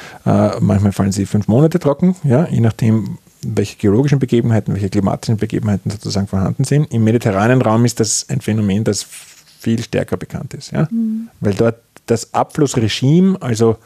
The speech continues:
Speaker 1: der Wechsel an Trocken-,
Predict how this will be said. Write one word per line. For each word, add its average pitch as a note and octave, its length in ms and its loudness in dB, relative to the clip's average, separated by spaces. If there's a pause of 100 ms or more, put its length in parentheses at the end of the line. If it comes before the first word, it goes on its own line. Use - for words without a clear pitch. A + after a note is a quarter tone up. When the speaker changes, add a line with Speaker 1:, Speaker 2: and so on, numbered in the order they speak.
(580)
Speaker 1:
der G#2+ 160 0
Wechsel D3+ 480 0
an A2+ 340 0 (140)
Trocken-, D3 500 0